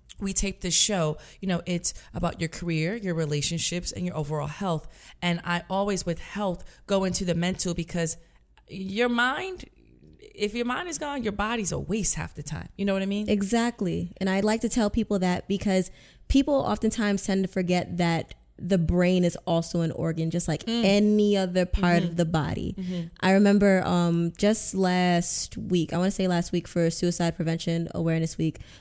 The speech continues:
Speaker 2: I dropped an op-ed on this website called We Are Dopeism. And my article was about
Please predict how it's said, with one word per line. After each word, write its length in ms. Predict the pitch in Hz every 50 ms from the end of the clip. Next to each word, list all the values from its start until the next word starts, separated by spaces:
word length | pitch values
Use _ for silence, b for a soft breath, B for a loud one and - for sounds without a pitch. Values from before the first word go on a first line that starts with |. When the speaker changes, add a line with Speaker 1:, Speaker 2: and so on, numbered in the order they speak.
| B B
Speaker 2:
I 200 | - 175 175 170
dropped 260 | - 185 180 180 -
an 80 | 165
op-ed 480 | - 165 170 170 - 170 165 165 165 165
on 240 | - - 165 165 160
this 380 | 160 160 160 160 - - - -
website 440 | 170 180 180 165 - - 165 156 -
called 260 | - - - 165 165
We 160 | 170 165 160
Are 120 | 156 156 156
Dopeism. 600 | - 175 180 180 180 165 160 160 165 160 160 160 B B B B B B B -
And 500 | 185 196 190 185 185 180 185 185 170 - - - _ _ _ _
my 720 | - 170 170 190 185 185 190 190 202 208 208 208 202 - - -
article 540 | 185 180 170 175 175 - 185 175 170 165 160
was 180 | 165 160 160
about 720 | 160 165 165 - 151 147 156 151 - - - - - -